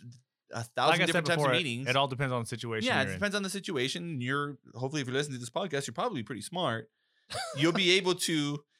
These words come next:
Speaker 1: you'll be able to identify, like, "You know what? This meeting doesn't bring value." Maybe talk to your manager, your safety advisor, whatever, whatever level that's mid-level.
Speaker 2: That's what I would recommend to do.
Speaker 1: And,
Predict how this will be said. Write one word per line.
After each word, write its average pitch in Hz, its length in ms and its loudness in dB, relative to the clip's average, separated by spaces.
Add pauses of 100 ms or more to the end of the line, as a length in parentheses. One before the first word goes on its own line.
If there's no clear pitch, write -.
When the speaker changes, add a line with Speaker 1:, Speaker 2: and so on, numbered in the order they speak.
(160)
Speaker 1:
you'll 139 140 -4
be 143 100 0
able 156 140 -2
to 165 120 0
identify, 160 440 2
like, 113 160 0
"You 127 100 -2
know 151 120 0
what? 175 360 0
This 160 300 -2 (180)
meeting 151 300 -4
doesn't 156 240 -4
bring 143 180 -4
value." 170 480 -2 (360)
Maybe 110 200 -4
talk 123 200 0
to - 40 -6
your 131 80 -4
manager, 123 520 0
your 147 80 -10 (180)
safety 113 260 -4
advisor, 113 440 -2
whatever, 113 540 -4
whatever 104 320 -4
level 107 380 -6
that's 101 200 -10
mid-level. 110 560 -6
Speaker 2:
That's 131 220 0
what 123 100 -2
I 110 100 2
would 101 120 0
recommend 98 280 -4
to 135 40 2
do. 139 60 2 (280)
Speaker 1:
And, 156 120 -2